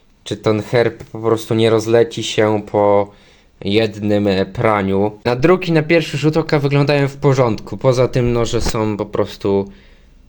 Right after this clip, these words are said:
no tu na przykład ta literka N jest zgięta, ale na przykład jak wezmę w ten sposób, o, naciągnę materiał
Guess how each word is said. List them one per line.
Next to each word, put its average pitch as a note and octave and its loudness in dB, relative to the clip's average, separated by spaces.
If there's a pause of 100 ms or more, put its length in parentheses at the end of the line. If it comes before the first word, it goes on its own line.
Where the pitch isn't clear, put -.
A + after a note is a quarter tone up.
(260)
no G#2+ -2
tu C3 4
na A2+ 2
przykład - -2
ta G#2+ 2
literka G2+ 0
N G#2+ 0
jest F#2+ 0
zgięta, A#2 2 (320)
ale D3 4
na D#3+ 2
przykład - -2
jak D#3 0 (300)
wezmę C#3+ 2 (680)
w - -20
ten C#3+ 2
sposób, D3+ 0
o, C#3 2 (1200)
naciągnę C#3 4
materiał C3+ 4